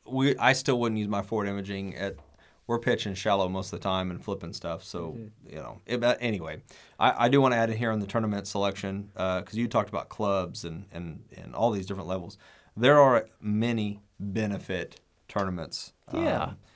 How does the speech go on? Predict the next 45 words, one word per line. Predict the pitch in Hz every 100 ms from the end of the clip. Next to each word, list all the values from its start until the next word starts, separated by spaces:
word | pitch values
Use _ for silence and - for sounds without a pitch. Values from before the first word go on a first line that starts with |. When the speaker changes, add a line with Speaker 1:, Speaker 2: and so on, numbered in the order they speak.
| _ _ _
Speaker 1:
those | 110 117 127 135
benefit | 123 127 131 127
tournaments, | - 117 107 98 -
if, | 92 -
tournaments, | - 135 110 - - - -
if, | 127 123 - _ _ _ _
if | 110 113
you're | 147 165 170 -
wanting | 127 135 139 131
to, | - 117 110 107
to | 117
fish | 113 123
your | 113
first | - 117 -
tournament | 120 117 113 95 _ _ _ _
or | 107 113
you're | 113 107
wanting | 107 110
to | 101
take | - 107 107
out | 104 104
the | -
youth | 98 107 107 107 - -
to, | 117 101 95 -
to | 123
do | 117
a | 110
tournament, | 123 117 117 113 - _ _ _ -
um, | 98 95 98 104 _ _ _ _ _ _ -
I | 135
think | 143 123
these | 120 113
are |
the | 107
best | 95 104 -
ones | 101 98 98
to | 101
do | 95 95 95
to | 104
get | 92
started. | - 101 95 90
So | 113
you | 104 113
can | 135 123
look, | 120 117 117